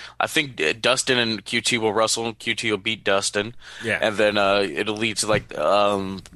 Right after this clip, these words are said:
Speaker 1: Q T and Lee Johnson having a match. I think they're just trying to do something different,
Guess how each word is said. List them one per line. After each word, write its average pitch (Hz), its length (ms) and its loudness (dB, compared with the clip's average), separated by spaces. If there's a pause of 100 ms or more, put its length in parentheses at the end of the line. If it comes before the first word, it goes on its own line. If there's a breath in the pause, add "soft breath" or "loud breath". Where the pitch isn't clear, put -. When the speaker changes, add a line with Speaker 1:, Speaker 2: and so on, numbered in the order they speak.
(100)
Speaker 1:
Q 117 220 -6
T 113 420 -8 (640)
and 98 320 -2 (260)
Lee 110 220 -6
Johnson 107 400 0
having 95 220 2
a 95 40 -2
match. 92 300 0 (240 loud breath)
I 131 60 2
think 247 160 0
they're 196 100 2
just 151 160 2
trying 135 180 4
to 117 60 -4
do 117 100 -4
something 107 360 2
different, 107 440 -2